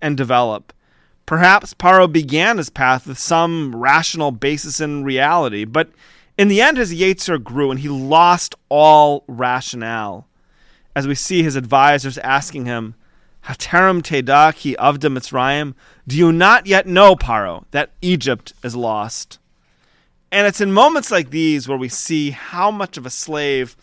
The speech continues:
Paro is unto himself. He's holding on to the Jewish people,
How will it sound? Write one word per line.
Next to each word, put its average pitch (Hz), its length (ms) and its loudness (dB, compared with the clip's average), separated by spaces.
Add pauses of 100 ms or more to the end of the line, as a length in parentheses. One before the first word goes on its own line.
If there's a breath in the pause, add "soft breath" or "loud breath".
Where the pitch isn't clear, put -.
(400)
Paro 185 420 6 (160)
is 170 460 4 (100)
unto 156 380 -4
himself. 123 640 -4 (880)
He's 214 260 -4
holding 202 340 4
on 196 200 2
to 165 60 -8
the 156 100 -4
Jewish 160 360 -2
people, 127 500 -8